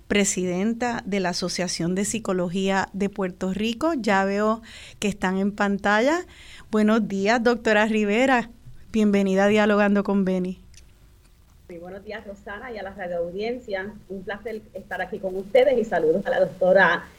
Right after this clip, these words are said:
Speaker 2: Nidia Román.
Speaker 1: Y esa es nuestra segunda invitada. Ella es la doctora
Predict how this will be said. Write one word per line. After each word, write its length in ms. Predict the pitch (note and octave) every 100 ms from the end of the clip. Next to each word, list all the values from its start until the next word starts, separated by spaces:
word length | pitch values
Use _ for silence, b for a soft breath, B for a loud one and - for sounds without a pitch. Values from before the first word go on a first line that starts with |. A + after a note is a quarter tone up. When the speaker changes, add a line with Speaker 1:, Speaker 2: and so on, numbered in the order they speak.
| b -
Speaker 2:
Nidia 280 | F#3+ F3
Román. 320 | F3 E3 D3 C3+ - - b b b b b b b b -
Speaker 1:
Y 220 | G#3+ F#3+
esa 220 | A3 C#4
es 60 | C#4
nuestra 340 | B3+ - A3
segunda 560 | G#3 G3+ G#3+ C#4 D4 C#4+
invitada. 720 | B3+ A#3+ A3 G#3 A#3 E4 G#4 b b b
Ella 220 | G#3 G#3+
es 60 | A#3+
la 140 | A#3
doctora 640 | A3 G#3+ G#3+ G#3 A3 A#3